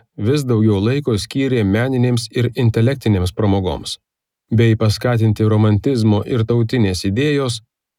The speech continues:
savojo krašto, taip pat savojo miesto pažinimui.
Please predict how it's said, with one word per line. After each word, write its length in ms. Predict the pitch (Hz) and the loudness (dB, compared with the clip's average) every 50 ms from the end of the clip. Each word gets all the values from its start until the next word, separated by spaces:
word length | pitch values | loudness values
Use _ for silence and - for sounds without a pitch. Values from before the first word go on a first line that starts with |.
| _ | _
savojo 500 | - - 139 131 131 123 127 127 123 117 110 | -8 -4 -2 -2 0 0 0 0 0 0 -2
krašto, 540 | - 143 143 120 87 - - - - - - _ _ _ | -2 -2 -2 -2 -4 -6 -8 -12 -14 -16 -16 _ _ _
taip 160 | - 110 104 | -2 -2 0
pat 160 | - 110 107 | 0 -2 -2
savojo 480 | - - 120 117 110 110 110 110 107 107 | -2 -2 0 0 2 2 2 2 2 2
miesto 400 | 113 123 139 131 120 - - - | 2 2 0 -2 -4 -6 -6 -4
pažinimui. 560 | - 101 98 104 117 110 78 67 - - - | -2 -2 0 0 0 0 -2 -4 -8 -12 -18